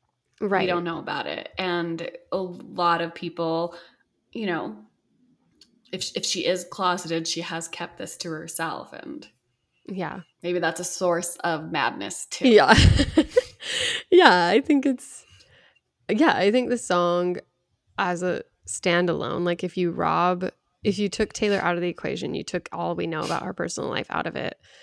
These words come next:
Speaker 1: this song just reads of a relationship that's much more, um,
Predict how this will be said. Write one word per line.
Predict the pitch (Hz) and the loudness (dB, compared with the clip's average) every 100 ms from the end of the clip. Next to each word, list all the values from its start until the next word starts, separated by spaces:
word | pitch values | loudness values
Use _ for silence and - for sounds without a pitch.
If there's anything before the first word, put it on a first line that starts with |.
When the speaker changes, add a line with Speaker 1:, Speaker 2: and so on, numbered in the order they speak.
| - - _ _ - | -20 -20 _ _ -4
Speaker 1:
this | 196 214 - | 0 0 2
song | 214 208 208 | 2 4 2
just | 208 196 175 | -2 -4 -4
reads | 185 185 185 180 | 0 0 0 -2
of | 170 | -2
a | 175 | -2
relationship | 165 156 131 180 170 175 - | -2 -2 -2 -4 -4 -6 -4
that's | 175 - - | -6 -6 -4
much | 175 - 180 | -4 -4 -6
more, | 170 170 170 165 165 165 _ _ _ _ - | -4 -2 -2 -2 -2 -4 _ _ _ _ -4
um, | 175 170 165 | -2 0 -4